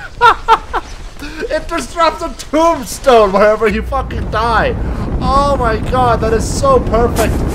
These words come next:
And yet so not. All right, fuck it. I'm gonna do what they're doing. I'm taking a jump right over the fence. Ah! Ha ha!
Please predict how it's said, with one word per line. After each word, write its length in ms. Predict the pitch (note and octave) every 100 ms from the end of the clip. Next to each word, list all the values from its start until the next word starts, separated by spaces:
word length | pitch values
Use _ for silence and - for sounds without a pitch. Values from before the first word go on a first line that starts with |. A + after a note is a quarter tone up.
| - - - - - G#3
And 140 | G#3
yet 160 | - -
so 280 | - A3
not. 320 | G#3+ F#3 G3 - - - -
All 80 |
right, 160 | F#3 F3 -
fuck 180 | E3 C#3
it. 100 | - - - - - - - - - -
I'm 100 | F3
gonna 100 | A3
do 100 | F#3+
what 100 | F#3
they're 160 | F3+ G#3
doing. 260 | F3+ F#3 E3+
I'm 220 | G3 A#3
taking 300 | A3+ G#3+ F#3+
a 40 |
jump 380 | D3+ - E3+ C#3+ - - - - -
right 200 | G3+ G3
over 160 | F#3 F3+
the 100 | -
fence. 440 | - C#3+ - - - - - - - - - - -
Ah! 580 | F#3 G#3 G3 F#3 D3+ - - - -
Ha 120 | C4
ha! 580 | - D4+ B3+ G3 D#3 G#2+